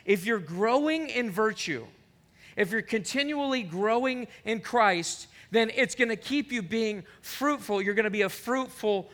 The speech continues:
Christian. So what happens if I'm not growing in these things? He says in verse nine, "For whoever lacks these qualities is so nearsighted that he is blind,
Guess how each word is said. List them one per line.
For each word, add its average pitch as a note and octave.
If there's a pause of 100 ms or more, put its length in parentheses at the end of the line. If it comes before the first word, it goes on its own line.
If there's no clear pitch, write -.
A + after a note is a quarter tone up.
(160)
Christian. F3 (800)
So A#3
what G#3
happens B3+
if A3+
I'm G#3
not A3+
growing G#3+
in F3+
these E3
things? D#3 (200)
He G#3
says G3+
in F#3
verse F3+
nine, F3 (320)
"For G#3+
whoever A3+
lacks G#3+
these G#3
qualities F3+ (360)
is F#3+
so C4
nearsighted A3+
that F#3+
he F#3+
is D#3+
blind, F3